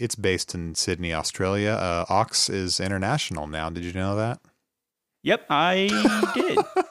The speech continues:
Speaker 1: Um, okay, what am I leaving out? I, I, could, I could tell them to check out Tattoo Girls, but I won't.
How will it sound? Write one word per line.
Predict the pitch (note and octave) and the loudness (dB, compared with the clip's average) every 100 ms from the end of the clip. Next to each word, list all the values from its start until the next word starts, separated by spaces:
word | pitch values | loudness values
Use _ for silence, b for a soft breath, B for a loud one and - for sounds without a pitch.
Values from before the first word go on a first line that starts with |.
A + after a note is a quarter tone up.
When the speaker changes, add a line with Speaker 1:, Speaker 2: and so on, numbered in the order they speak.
| - B B B B - | -8 B B B B 0
Speaker 1:
Um, | C#3 B2 A#2 G#2 G2+ G2 - _ _ G#2 | 4 6 6 4 -2 -6 -8 _ _ -6
okay, | - E2 | -4 -2
what | F2+ | 0
am | F#2 | 0
I | F2 | -2
leaving | E2+ F2 E2 E2+ | -2 -4 -4 -4
out? | G2 C#2 - _ _ _ _ _ - - - | -4 -6 -12 _ _ _ _ _ -20 -12 -4
I, | G2 | -2
I, | G2+ | -2
could, | B2+ - | -2 0
I | A2+ | 2
could | B2 | 2
tell | A#2 G2+ | 4 2
them | F2+ | 0
to | D#2+ E2+ | -2 -4
check | - F#2 F2+ | -2 -2 0
out | E2+ - _ - | -2 -4 _ -12
Tattoo | - E2 - F2+ | -6 -4 -2 -2
Girls, | D#2+ D2 D2 | -2 -2 -4
but | - - | -8 -10
I | E2+ | -8
won't. | E2 E2 | -8 -10